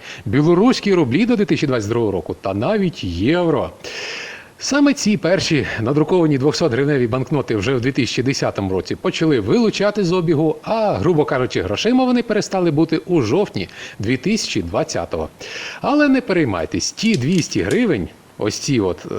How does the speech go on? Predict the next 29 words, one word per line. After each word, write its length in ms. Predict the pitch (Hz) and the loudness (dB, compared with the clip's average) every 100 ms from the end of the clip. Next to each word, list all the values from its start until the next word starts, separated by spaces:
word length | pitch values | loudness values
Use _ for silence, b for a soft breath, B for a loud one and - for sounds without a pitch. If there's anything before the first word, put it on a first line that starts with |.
| 104 98 | -4 -4
ой, 180 | - 101 | -2 -2
мене 240 | 104 123 | 0 0
вже 160 | 120 123 | 0 0
взагалі 400 | 107 110 117 131 | 0 0 2 0
не 100 | 101 | 0
видно, 320 | 92 85 80 - B B B B | -2 -2 -6 -8 B B B B
ось, 260 | - 127 - | -4 -4 -4
ось 160 | 143 135 | -4 -4
ці 220 | - 165 | -2 -2
двісті 380 | 117 131 - 110 | 2 0 0 -2
гривень, 380 | 92 90 82 82 | -2 -2 -4 -6
ось 80 | - | -6
ці 160 | 98 | -4
от. 180 | 82 - - B B B B B B B B B - - | -4 -6 -12 B B B B B B B B B -20 -8
Що, 160 | - | 0
я 80 | 262 | 0
сподіваюсь, 640 | - 185 165 143 117 - - B B B | 2 0 0 0 0 -2 -6 B B B
ви 120 | - 131 | -2 0
можете 440 | 127 110 113 98 | 0 0 -2 -2
теж 260 | - 127 104 | 0 0 0
знайти 340 | 113 113 113 | 0 0 2
у 60 | 98 | 2
вашому 340 | 98 - 87 | 0 -2 -2
гаманці, 440 | 101 123 151 262 208 | 0 0 0 0 0
досі 560 | 110 113 220 202 - | -2 2 4 2 2
можна 360 | 135 131 104 107 | 0 2 0 0
витрачати 560 | 95 - 127 226 175 | -2 -2 -2 0 0
на 140 | 120 98 | 0 -2
будь-що, 840 | 90 113 269 - - - 147 143 | -2 4 6 4 0 2 2 2